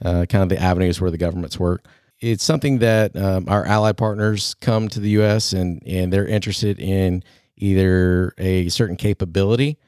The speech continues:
Uh, so with us in Black Hawk, it's a utility helicopter, uh, can perform various utility missions. The governments will decide on a case manager, uh, and within that case, uh, that's how they, they manage each country.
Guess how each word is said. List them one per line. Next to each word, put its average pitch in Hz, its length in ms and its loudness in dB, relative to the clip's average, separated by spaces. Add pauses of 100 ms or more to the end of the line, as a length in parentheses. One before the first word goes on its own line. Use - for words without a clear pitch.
(320)
Uh, 90 280 0
so 98 200 0
with 98 200 2
us 113 340 0
in 95 400 0
Black 104 240 0
Hawk, 90 260 -2
it's 90 160 -6
a 90 60 -4
utility 87 420 -2
helicopter, 85 580 -2 (380)
uh, 90 360 -2 (180)
can 95 100 -2
perform 90 380 0
various 92 420 2
utility 87 400 -2
missions. 92 600 0 (680)
The 113 100 2
governments 120 420 0
will 107 260 2
decide 98 500 0
on 90 500 0
a 87 420 -2 (220)
case 123 240 0
manager, 113 440 0 (540)
uh, 85 320 -2
and 92 240 0
within 101 260 2
that 98 200 -2
case, 98 560 0 (160)
uh, 87 240 0
that's 95 240 0
how 95 180 2
they, 87 400 0
they 90 180 0
manage 87 640 0
each 95 220 -6
country. 85 400 -8